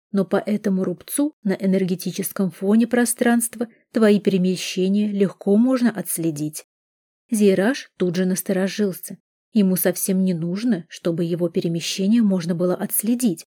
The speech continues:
тем более с учётом его тайных планов на Междумирье и Шалаш.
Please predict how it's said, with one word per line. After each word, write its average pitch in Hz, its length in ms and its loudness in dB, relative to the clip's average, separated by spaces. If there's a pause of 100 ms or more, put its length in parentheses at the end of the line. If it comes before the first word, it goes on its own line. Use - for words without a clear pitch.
(340)
тем 190 260 2
более 196 320 0
с - 100 -6
учётом 196 380 -2
его 175 260 -2
тайных 190 440 -2
планов 247 520 0
на 180 120 -2
Междумирье 170 680 -4
и - 100 -6
Шалаш. 220 640 -4